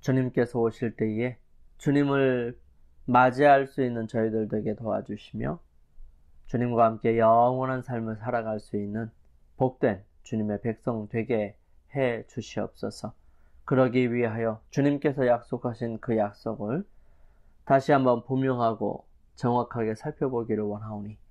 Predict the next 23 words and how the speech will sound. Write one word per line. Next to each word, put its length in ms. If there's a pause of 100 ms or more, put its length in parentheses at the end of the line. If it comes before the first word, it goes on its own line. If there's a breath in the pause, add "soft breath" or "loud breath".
(480)
오 120
아버지 300
하나님, 420 (480)
이 60
시간 280
함께하여 720
주시옵소서. 760 (880)
오늘도 320
주님 320
앞에 500
간절한 500
마음으로 600 (220)
기도를 420
드리는 480
주님의 360
사랑하는 440
자녀들, 580 (840)
또 320
몸이 360
아파 600 (260)
힘겨워하는 920
주님의 500
백성들, 640